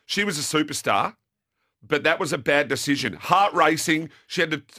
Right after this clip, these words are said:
that was straight after the double, wasn't it? Where she had the redo, and then she went and took the penalty. Heart racing, overcooked. You, you, you're more than likely, if you were gonna bet on someone to miss their penalty, it was the keeper.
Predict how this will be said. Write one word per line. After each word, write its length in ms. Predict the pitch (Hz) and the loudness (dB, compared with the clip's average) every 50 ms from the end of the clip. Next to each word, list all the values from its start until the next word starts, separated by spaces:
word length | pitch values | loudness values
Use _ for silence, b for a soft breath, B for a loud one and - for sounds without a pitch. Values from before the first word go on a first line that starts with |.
| _ _ - | _ _ -6
that 160 | 170 160 180 | -6 -4 -4
was 120 | 185 165 - | -4 -6 -6
straight 280 | - - 214 226 226 | -2 0 2 2 4
after 240 | 208 190 180 - 180 | 2 2 2 0 -2
the 120 | 143 139 | -2 -2
double, 320 | 107 147 143 160 175 165 123 | 2 2 2 2 2 2 0
wasn't 280 | 113 117 113 123 127 | 0 -2 -2 -2 -4
it? 140 | 175 269 - _ _ _ _ _ _ _ _ _ _ | -4 -4 -4 _ _ _ _ _ _ _ _ _ _
Where 100 | 151 160 | -2 -2
she 140 | 160 - 175 | -2 0 0
had 160 | 170 170 147 | 0 2 2
the 60 | 143 139 | 2 2
redo, 520 | 127 147 151 160 160 180 208 294 359 359 - _ _ _ _ _ _ _ _ _ _ - | 2 2 2 2 2 2 0 0 -2 -6 -10 _ _ _ _ _ _ _ _ _ _ -4
and 120 | 190 170 | -2 -2
then 100 | 190 202 185 | -2 -2 -4
she 120 | - 185 | -4 -2
went 160 | 175 180 - | -2 -2 -2
and 100 | - - | -4 -6
took 220 | - 175 - - - | -6 -6 -6 -4 -6
the 80 | 151 | -8
penalty. 680 | 120 - 147 147 160 170 165 - 123 101 95 160 247 - _ _ _ _ _ _ _ _ _ _ _ _ _ _ | -4 0 0 0 0 0 -4 -4 -4 -4 -4 -4 -8 -12 _ _ _ _ _ _ _ _ _ _ _ _ _ _
Heart 280 | - 180 196 202 208 - | 0 2 2 2 2 4
racing, 540 | 175 165 160 170 160 - - 175 165 170 - - | 4 4 4 4 0 0 -2 -2 -2 -2 -2 2
overcooked. 760 | 170 170 185 190 170 170 - - - 160 165 - - - - - _ _ _ _ _ _ _ _ _ _ _ _ _ _ - | 2 4 4 4 2 -2 -2 0 0 0 0 -2 -6 -14 -18 -20 _ _ _ _ _ _ _ _ _ _ _ _ _ _ -8
You, 160 | 147 139 131 - - | -8 -8 -8 -8 -10
you, 140 | 139 151 147 - | -10 -10 -10 -6
you're 140 | 156 151 156 | -4 -4 0
more 200 | 165 170 185 202 | 2 2 2 4
than 120 | 180 180 151 | 2 2 4
likely, 500 | 151 143 143 139 - 151 143 139 131 - - | 4 4 4 2 2 0 0 0 0 0 -2
if 100 | 160 147 | 0 0
you 80 | 170 170 | 0 0
were 60 | 170 | 0
gonna 200 | 160 202 202 196 | 0 0 0 0
bet 240 | 139 185 170 165 - | 0 0 0 0 0
on 120 | 135 147 | -2 -4
someone 320 | - - 170 143 147 143 | 0 0 0 2 2 2
to 80 | 143 135 | 0 0
miss 220 | 135 151 147 - | 0 -2 -2 0
their 120 | - 135 120 | 0 -2 -2
penalty, 380 | - 143 135 139 147 131 120 | 0 0 0 0 2 2 0
it 100 | 117 - | 0 -2
was 160 | - 117 110 - | -2 -6 -8 -8
the 80 | 113 | -10
keeper. 440 | - - 127 135 143 - - - | -4 -2 -2 -2 -2 -4 -8 -10